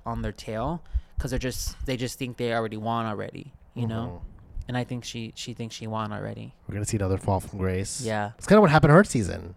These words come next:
Speaker 1: Yeah.
Speaker 2: She got so full of herself, and I'm sh-
Speaker 1: Yeah,
Speaker 2: at the
Speaker 1: 'cause
Speaker 2: lip
Speaker 1: she
Speaker 2: sync,
Speaker 1: wasn't
Speaker 2: she
Speaker 1: even
Speaker 2: got
Speaker 1: trying
Speaker 2: so
Speaker 1: to learn the lyrics
Speaker 2: flustered.
Speaker 1: that
Speaker 2: Yeah.
Speaker 1: episode, right? She was just, "Oh, I got this."
Speaker 2: Yeah, because what's her face has been in the bottom so many times.
Speaker 1: Mm-hmm.
Speaker 2: Nina Bonina had already been in the bottom.
Speaker 1: Mm-hmm.
Speaker 2: I'm sure she thought,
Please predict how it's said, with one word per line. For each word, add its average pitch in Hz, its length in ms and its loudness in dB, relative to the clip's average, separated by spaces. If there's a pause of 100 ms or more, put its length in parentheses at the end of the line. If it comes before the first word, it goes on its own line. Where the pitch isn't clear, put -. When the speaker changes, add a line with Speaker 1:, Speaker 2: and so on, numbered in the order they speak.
(180)
Speaker 1:
Yeah. 165 300 -6 (260)
Speaker 2:
She - 140 0
got 123 200 4
so 135 100 8
full 147 140 10
of 156 40 8
herself, 127 400 8
and 107 180 2
I'm 107 120 -4
sh- - 240 -16 (720)
Speaker 1:
Yeah, 165 160 4
Speaker 2:
at - 80 2
the 135 60 6
Speaker 1:
'cause 170 100 8
Speaker 2:
lip 123 60 10
Speaker 1:
she - 60 4
Speaker 2:
sync, - 100 8
Speaker 1:
wasn't 139 180 8
Speaker 2:
she - 60 4
Speaker 1:
even - 100 6
Speaker 2:
got 123 100 4
Speaker 1:
trying 202 140 6
Speaker 2:
so 196 60 2
Speaker 1:
to 190 40 4
learn 185 240 4
the 170 80 4
lyrics 214 320 6
Speaker 2:
flustered. 185 60 -8
Speaker 1:
that 143 120 6
Speaker 2:
Yeah. 139 140 4
Speaker 1:
episode, 131 260 2
right? 170 240 4
She 160 200 -2
was 151 120 -4
just, 151 140 -6
"Oh, 170 100 4
I 165 80 8
got 139 220 -2
this." - 420 -10
Speaker 2:
Yeah, 117 180 -4
because 117 300 -4
what's 127 180 -8
her - 60 -6
face 120 180 -4
has 113 60 -10
been 117 100 -4
in 113 60 -4
the 110 60 -6
bottom 101 320 -2
so 110 140 -6
many 104 160 -6
times. 123 400 -2
Speaker 1:
Mm-hmm. 135 80 0
Speaker 2:
Nina 120 120 2
Bonina 113 460 0
had 120 80 -4
already 107 140 0
been 110 100 0
in 107 40 -4
the 101 60 -6
bottom. 113 380 0 (160)
Speaker 1:
Mm-hmm. 139 360 -4 (300)
Speaker 2:
I'm 117 80 -8
sure 120 140 -2
she 120 200 -4
thought, 95 280 -2